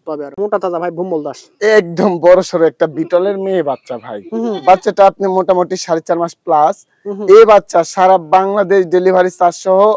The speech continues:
Speaker 2: only বারো হাজার পাঁচশো টাকা ভাই।
Speaker 1: কি বলেন ভাই?
Speaker 2: দিয়ে দিলাম। এটা
Speaker 1: অফার তো
Speaker 2: নিয়ে কেউ
Speaker 1: অফারই।
Speaker 2: কিছু করুক ভাই।
Speaker 1: আচ্ছা, দোয়া করেন, যদি
Speaker 2: জি,
Speaker 1: ফলাফল
Speaker 2: দোয়া
Speaker 1: পান।
Speaker 2: করেন। ভালো কিছু রেজাল্ট পাইলে আমার জন্য দোয়া করেন। ইনশাল্লাহ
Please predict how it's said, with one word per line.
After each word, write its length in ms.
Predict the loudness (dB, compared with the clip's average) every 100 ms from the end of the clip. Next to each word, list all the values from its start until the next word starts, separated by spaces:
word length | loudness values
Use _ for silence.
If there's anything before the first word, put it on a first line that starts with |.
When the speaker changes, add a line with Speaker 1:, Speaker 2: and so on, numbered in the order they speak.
| -4 -2
Speaker 2:
only 440 | -2 -2 -2 -2 2
বারো 200 | 4 4
হাজার 240 | 4 -2 -4
পাঁচশো 260 | -4 -6 -12
টাকা 180 | -12 -12
ভাই। 180 | -14 -2
Speaker 1:
কি 100 | 0
বলেন 260 | 2 0 -2
ভাই? 160 | -6 -8 -10
Speaker 2:
দিয়ে 220 | -2 0
দিলাম। 300 | 2 2 0
এটা 360 | -2 _ _ -2
Speaker 1:
অফার 200 | 0 2
তো 60 | 2
Speaker 2:
নিয়ে 120 | 2
কেউ 200 | 2 2
Speaker 1:
অফারই। 140 | 2
Speaker 2:
কিছু 140 | -2 -4
করুক 300 | -4 -4 -8
ভাই। 160 | -18 -16
Speaker 1:
আচ্ছা, 260 | -10 -10 -10
দোয়া 240 | -2 2 2
করেন, 240 | 0 -2 -4
যদি 180 | -4 -2
Speaker 2:
জি, 80 |
Speaker 1:
ফলাফল 200 | 0 2
Speaker 2:
দোয়া 200 | 4 6
Speaker 1:
পান। 100 | 6
Speaker 2:
করেন। 220 | 2 -2 -8 _ _ -6
ভালো 240 | 2 4
কিছু 300 | 2 -2 0 0 0 -2
রেজাল্ট 280 | -2 0 2
পাইলে 180 | 4 2
আমার 200 | 2 0
জন্য 160 | 0 0
দোয়া 240 | 4 4
করেন। 300 | 4 4 2
ইনশাল্লাহ 420 | 0 -2 2 4